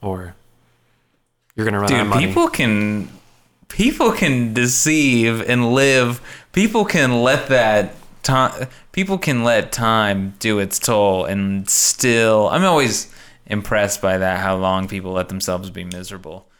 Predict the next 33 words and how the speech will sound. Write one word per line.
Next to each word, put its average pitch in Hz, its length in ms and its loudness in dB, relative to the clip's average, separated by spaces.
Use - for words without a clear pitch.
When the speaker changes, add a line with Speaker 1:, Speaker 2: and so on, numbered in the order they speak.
Speaker 1:
It 120 60 -4
can 156 120 -4
last 123 160 0
a 110 60 2
long 98 560 0
time. - 500 -18
Speaker 2:
Yeah. 87 320 2
Speaker 1:
But 120 100 -2
even, 131 180 2
like, 117 300 -2
even 131 160 2
if 135 160 2
never 113 320 0
found 101 340 0
out, 104 200 2
like, 123 200 -4
it'll 143 300 2
eventually 120 600 0
be 113 140 -2
found 95 300 -6
out, 98 340 -2
or 104 420 2
the 107 160 -2
thing, 110 420 -6
like, 110 260 -4
maybe 120 200 0
it's 113 100 -2
not 113 80 0
even 104 140 -2
found 98 280 -4
out. 98 220 0
It's 113 140 0
just - 320 -4